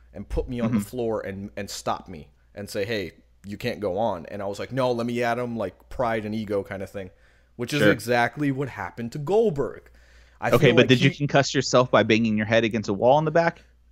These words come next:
Speaker 1: Look,
Speaker 2: For,
Speaker 1: that's, that's
Speaker 2: for a
Speaker 1: besides the point.
Speaker 2: for a, for a fake fight?
Speaker 1: <laughs>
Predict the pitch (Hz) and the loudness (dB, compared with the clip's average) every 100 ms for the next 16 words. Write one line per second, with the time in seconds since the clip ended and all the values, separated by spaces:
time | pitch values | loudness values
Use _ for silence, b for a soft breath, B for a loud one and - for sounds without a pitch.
0 | _ 151 139 - - - 117 107 - 120 | _ -2 0 -2 -12 -2 0 0 0 4
1 | 113 104 - 180 170 - 151 135 - - | 4 4 2 2 2 -2 -6 -6 -8 -6
2 | - 139 113 - - 110 - 139 - - | 4 8 6 4 2 4 4 2 2 0
3 | - - | 0 -4